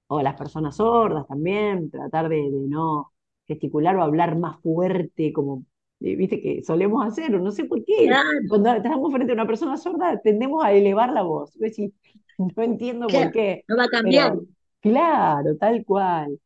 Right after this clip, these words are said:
Speaker 1: Pero bueno, este, es esto, ¿no? Buscar la independencia de la persona y ayudarla de la mejor manera, que creo que eso les quedó muy en claro a los chicos,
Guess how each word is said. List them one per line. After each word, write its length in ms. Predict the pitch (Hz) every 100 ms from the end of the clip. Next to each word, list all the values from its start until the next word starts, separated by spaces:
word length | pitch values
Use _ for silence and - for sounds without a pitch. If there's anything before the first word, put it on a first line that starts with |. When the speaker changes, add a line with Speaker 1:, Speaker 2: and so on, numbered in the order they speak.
| _ _ _ _
Speaker 1:
Pero 140 | 165 202
bueno, 180 | 208 202
este, 300 | 226 233 233
es 100 | 254
esto, 280 | 226 185
¿no? 140 | 165 196
Buscar 260 | 196 185
la 80 | 190
independencia 920 | 185 175 160 165 175 185 208 180 156 147
de 80 | 156
la 140 | 156
persona 680 | 151 151 190 202 220 233 247 _ _ _
y 140 | - 156
ayudarla 720 | 151 - 160 175 202 233 214
de 120 | 160
la 100 | 147
mejor 340 | 147 143 165 160
manera, 560 | 151 180 190 156 135 - -
que 300 | 139 139 135 131
creo 220 | 147 151
que 80 | 160
eso 180 | 160
les 140 | 156 151
quedó 260 | 151 156
muy 240 | 156 165 165
en 100 | 156
claro 240 | 156 156
a 20 | 151
los 160 | 147
chicos, 460 | - 147 - 147